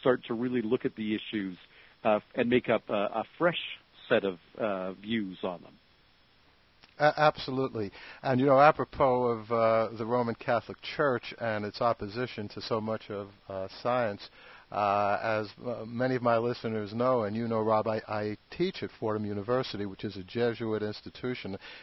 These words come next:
Speaker 2: I mean, it's fascinating 'cause I'm Jewish in the first place, so what am I doing at Fordham <laughs> University? But, uh, but actually, it's, it's a lot of fun, and, um,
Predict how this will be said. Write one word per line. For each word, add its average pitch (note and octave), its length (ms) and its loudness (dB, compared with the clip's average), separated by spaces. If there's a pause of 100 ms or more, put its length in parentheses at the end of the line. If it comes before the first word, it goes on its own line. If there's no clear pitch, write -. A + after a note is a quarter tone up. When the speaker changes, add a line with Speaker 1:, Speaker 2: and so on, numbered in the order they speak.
Speaker 2:
I A2 220 -4
mean, A2+ 120 0
it's - 140 -8
fascinating B2 540 2
'cause G2+ 220 -4
I'm G2+ 240 -2 (120)
Jewish A#2+ 460 0
in G2+ 80 -4
the G2 60 -8
first B2 320 -4
place, G2 340 -4
so G#2 100 0
what G#2+ 200 -2
am A2 80 -2
I G#2 80 0
doing G#2+ 320 -4
at - 120 -10
Fordham A2+ 340 -4
<laughs> - 40 -10
University? B2 580 -4 (360)
But, C3 180 4
uh, B2+ 420 -4
but C#3 140 4
actually, D#3 320 4
it's, C#3 180 -4
it's B2+ 180 -6
a A#2+ 40 -2
lot C3+ 240 4
of D3+ 160 -2
fun, G#2+ 400 -4
and, A2+ 320 -2
um, A2+ 240 -2